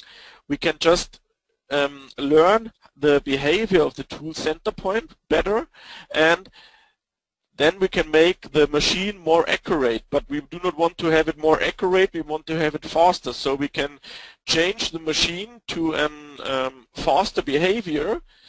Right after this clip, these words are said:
Then we are as accurate as before, but we are more faster. And this is exactly what we want to do with our, um, dynamic precision functions.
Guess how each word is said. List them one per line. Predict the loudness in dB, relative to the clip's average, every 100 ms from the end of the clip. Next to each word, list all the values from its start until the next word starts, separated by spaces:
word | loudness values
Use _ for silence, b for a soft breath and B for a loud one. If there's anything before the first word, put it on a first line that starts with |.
| b b
Then | 0 0
we | 4 4
are | 4 2 2 -2 _ -4
as | -2 0 -2 -10 _
accurate | -6 -4 0 2 4 2 0
as | 0 0 -2
before, | -8 -4 -2 0 2 0 B B
but | 0 2
we | 4 4
are | 4 2
more | 0 2 2
faster. | 2 0 0 -2 -6
And | -6 -8
this | -8 -8
is | -8
exactly | -8 0 0 0 -2
what | 0 -2
we | -2
want | -6 -6
to | -12
do | -12 -10
with | -4 -4 -2
our, | -2 0 2 0 B B B 0
um, | 0 2
dynamic | 2 2 2 -2 -4
precision | -6 -4 -2 -2 -2 _
functions. | -8 -8 -8 -8 -8 -10